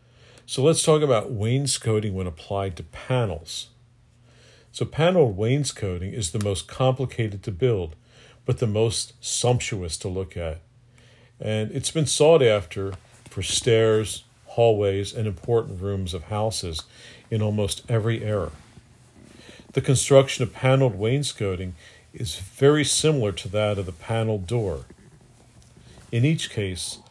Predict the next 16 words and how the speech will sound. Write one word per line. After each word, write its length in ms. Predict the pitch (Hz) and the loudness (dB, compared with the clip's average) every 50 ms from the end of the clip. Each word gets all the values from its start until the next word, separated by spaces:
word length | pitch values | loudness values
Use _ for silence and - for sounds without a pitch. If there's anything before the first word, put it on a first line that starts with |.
| _ _ _ - - | _ _ _ -12 -4
large 460 | 101 104 107 120 127 139 147 - - | 0 4 6 8 8 8 6 4 0
wood 240 | 127 139 143 135 - | 0 0 -2 -2 -4
panels 600 | - 135 127 123 117 101 87 82 82 - - - - | -4 -2 0 0 0 -2 -2 -4 -6 -8 -8 -8 -4
are 120 | 107 101 | -4 -4
held 340 | 85 76 127 123 123 120 123 | -2 2 4 4 4 4 2
in 80 | 127 123 | 0 -2
a 60 | 120 | -2
framework 680 | - - 123 123 135 143 123 98 90 82 76 78 - - | -2 -2 -2 0 0 0 0 -2 -4 -4 -6 -8 -12 -14
of 120 | - 90 | -12 -10
stiles 560 | - - - - 101 98 98 98 101 98 - | -8 -6 -2 -2 0 0 0 0 0 -2 -4
and 160 | 110 98 95 107 | -4 -4 -2 0
rails 460 | 117 120 104 85 76 76 - - - - - - - - - - - - - - - - - | 0 0 0 -2 -4 -6 -8 -10 -12 -14 -20 -20 -20 -20 -20 -20 -20 -20 -20 -20 -12 -4 -2
that 100 | 117 110 | 0 2
allows 460 | 107 107 113 117 120 123 127 123 - | 4 6 6 6 6 6 4 4 2
the 100 | - 131 | -4 -6
panels, 580 | - - 131 117 104 98 92 98 104 - - | -4 -2 -2 -2 -2 -2 -4 -6 -6 -8 -12